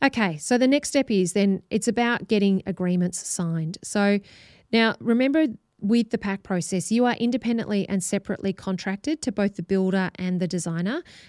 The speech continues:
and they're gonna have, uh, agreements independently with you for you to sign. So the designer is gonna be creating a fee proposal that's gonna be specific to your project and the extent of work.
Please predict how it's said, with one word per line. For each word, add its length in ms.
and 160
they're 80
gonna 200
have, 460
uh, 340
agreements 760
independently 800
with 200
you 320
for 220
you 160
to 160
sign. 500
So 200
the 100
designer 360
is 80
gonna 160
be 120
creating 420
a 40
fee 180
proposal 520
that's 220
gonna 160
be 80
specific 540
to 100
your 120
project 500
and 120
the 60
extent 420
of 160
work. 300